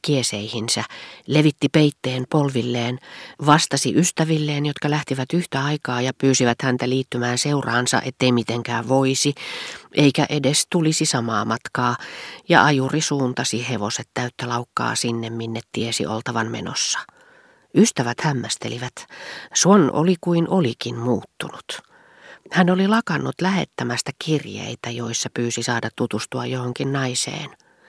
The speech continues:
Hän ei ylipäänsä enää kiinnittänyt huomiota naisiin ja vältti käymästä paikoissa, missä olisi voinut heitä tavata.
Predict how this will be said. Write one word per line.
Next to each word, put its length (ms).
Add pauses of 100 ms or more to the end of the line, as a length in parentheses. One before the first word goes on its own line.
(580)
Hän 200
ei 340
ylipäänsä 680
enää 420
kiinnittänyt 680
huomiota 500
naisiin 640 (520)
ja 100
vältti 400
käymästä 540
paikoissa, 680
missä 360
olisi 300
voinut 300 (100)
heitä 240
tavata. 380